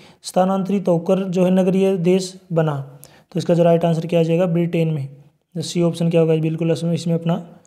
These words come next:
राइट। नेक्स्ट क्वेश्चन देखिए, इनमें से कौन सा जो है संविदा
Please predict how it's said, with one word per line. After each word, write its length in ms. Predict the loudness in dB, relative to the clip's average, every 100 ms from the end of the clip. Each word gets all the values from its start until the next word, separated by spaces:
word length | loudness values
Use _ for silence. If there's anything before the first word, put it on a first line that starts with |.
| _ _ _ _
राइट। 380 | -8 -6 -6 -12 -20 _ _ _ _ _ _ _ _ _ _ _
नेक्स्ट 260 | -4 -4 -2
क्वेश्चन 220 | -4 0
देखिए, 540 | 0 0 2 2 0 -8 -20 -20 _ _ _ _ _ _ _ _ _ _ -8
इनमें 280 | -6 -4 -2
से 140 | -2
कौन 280 | 2 2 2
सा 140 | 0
जो 160 | 2 2
है 180 | 2 2
संविदा 480 | 0 0 0 2 2